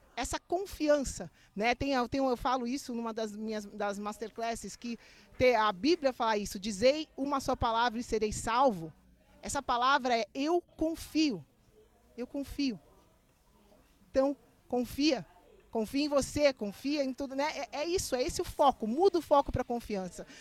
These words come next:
muda o foco pro aprendizado, muda o foco pra oportunidade. E isso daí é isso que você vai atrair.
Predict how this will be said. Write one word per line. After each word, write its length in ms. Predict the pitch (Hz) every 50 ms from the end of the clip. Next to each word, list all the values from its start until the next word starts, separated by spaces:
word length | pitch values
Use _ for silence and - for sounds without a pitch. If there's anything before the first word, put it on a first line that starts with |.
| - - -
muda 320 | 226 240 311 392 392 -
o 40 | 349
foco 300 | - - 311 277 269 285
pro 120 | - 262 233
aprendizado, 680 | - 233 240 233 220 185 185 208 196 196 196 180 185 - - - - -
muda 380 | - 220 240 302 359 392 359 359
o 40 | 339
foco 480 | - - - 285 285 285 - - 262 - - _ _
pra 120 | - 269
oportunidade. 1080 | 269 262 - 269 262 - - 269 254 247 214 180 208 208 214 214 214 190 165 170 170 - - _ _ _ _ _ -
E 80 | 247 302
isso 380 | 320 359 403 - - 392 415
daí 220 | 359 285 349 330 359
é 200 | 392 415 415 311
isso 200 | 330 370 - -
que 80 | -
você 180 | 359 370 - 349
vai 120 | 311 330
atrair. 500 | 349 359 - 370 359 311 294 320 339 302